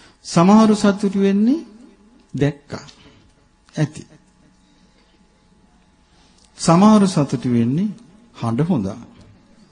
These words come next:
උවමනා කරන කාරණේ අහුවෙන්නේ නැහැ.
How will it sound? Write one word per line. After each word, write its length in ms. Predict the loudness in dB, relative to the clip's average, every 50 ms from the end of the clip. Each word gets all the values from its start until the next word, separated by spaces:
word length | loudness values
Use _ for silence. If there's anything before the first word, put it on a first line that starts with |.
| _ _ _ _ _ _ _ _ _ _ _ _ _ _ _ _ _ _ _ _ _ _ _ _ _ _ _ _ _ _ _ _ _ _ 2
උවමනා 520 | 4 6 6 6 6 6 6 6 6 4 4
කරන 300 | 2 2 0 0 0 0 -2 -2
කාරණේ 920 | -2 0 2 4 4 4 4 4 2 2 2 0 0 -2 -4 -6 -8 -10 -14 -18 -20 -20 _ _ _ _ 0
අහුවෙන්නේ 460 | 2 4 4 4 4 2 0 -2 -4 -6 -8
නැහැ. 160 | -10 -14 -20